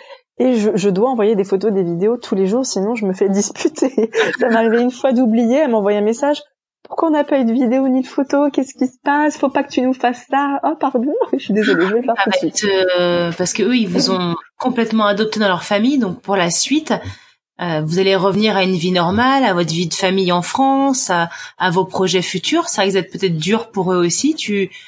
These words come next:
Speaker 2: tu sais, vous savez comment amener les choses ou tu penses arriver à, bah, continuer des nouvelles comme ça indéfiniment ?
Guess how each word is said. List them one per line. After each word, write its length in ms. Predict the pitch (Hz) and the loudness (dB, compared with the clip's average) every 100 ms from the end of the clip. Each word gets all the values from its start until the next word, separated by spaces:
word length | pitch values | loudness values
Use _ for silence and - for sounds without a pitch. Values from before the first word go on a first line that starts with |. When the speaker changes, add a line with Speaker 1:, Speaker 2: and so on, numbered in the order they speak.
| _ | _
Speaker 2:
tu 140 | - 202 | -8 -4
sais, 540 | - 240 233 233 - | 0 2 2 2 0
vous 120 | 185 208 | -2 -2
savez 360 | 214 185 226 | 0 0 0
comment 680 | 226 196 190 190 185 180 180 _ _ _ - | 0 -2 -2 -2 -2 -4 -8 _ _ _ -6
amener 400 | - 214 208 214 | -2 0 0 0
les 160 | 208 208 | 0 0
choses 420 | - 269 311 262 | 0 0 2 0
ou 60 | 233 | -2
tu 180 | - - | -2 -4
penses 340 | 208 214 214 | -2 0 0
arriver 560 | 185 190 170 185 208 190 | 0 0 0 0 2 2
à, 400 | 175 165 165 - _ - - - _ _ | 2 0 -2 -8 _ -20 -20 -20 _ _
bah, 180 | 185 180 | -4 -2
continuer 340 | 208 214 220 196 | 0 0 2 2
des 40 | |
nouvelles 260 | 190 202 208 | 2 0 0
comme 160 | 185 | -2
ça 140 | 170 202 | 0 0
indéfiniment ? 720 | 196 190 - 180 170 208 | 0 -2 -2 0 0 0